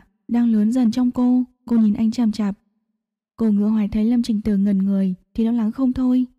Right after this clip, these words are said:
tưởng rằng cô bị va đập, liền hỏi: "Em có sao không?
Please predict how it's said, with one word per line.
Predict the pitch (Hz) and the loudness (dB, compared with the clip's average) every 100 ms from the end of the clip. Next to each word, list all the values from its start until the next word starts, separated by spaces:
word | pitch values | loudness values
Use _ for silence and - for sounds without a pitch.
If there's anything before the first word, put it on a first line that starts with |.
| _ | _
tưởng | 233 208 | -2 0
rằng | 214 202 196 | 0 -2 -2
cô | |
bị | 220 208 | -4 -4
va | 214 | -4
đập, | 208 196 - - | -4 -4 -6 -4
liền | 214 | -4
hỏi: | 196 208 196 170 196 - _ _ _ _ _ _ | -2 -4 -4 -2 -6 -8 _ _ _ _ _ _
"Em | 202 | -6
có | 190 175 | -4 -6
sao | 208 202 | -6 -6
không? | 208 208 | -4 -4